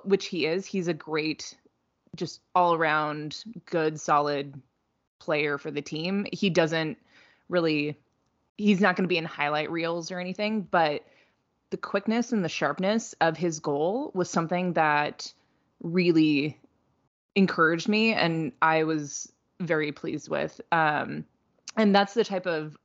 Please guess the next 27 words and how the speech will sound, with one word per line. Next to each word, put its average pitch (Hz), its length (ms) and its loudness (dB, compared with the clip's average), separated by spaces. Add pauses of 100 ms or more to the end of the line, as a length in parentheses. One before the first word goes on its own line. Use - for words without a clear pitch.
(140)
offense 170 460 -2
that 165 120 -2
I 151 120 0
like 147 180 -6
to 165 100 -6
see 151 260 -8
from 156 360 0
defenders, 254 720 -4 (580)
where 170 600 2 (340)
it's - 400 -2 (140)
a - 60 4
lot 175 200 4
of 175 140 -2
the 190 80 0
one-two 190 340 -2
passes 170 720 0
or 156 440 -2 (320)
a 180 80 4
lot 160 280 4
of 165 380 -4
the 156 500 0 (160)
just, - 280 -14 (200)
I'm 175 140 0
gonna 156 320 -2 (560)
run 170 400 2
and, 151 380 -6 (440)
and 160 360 -4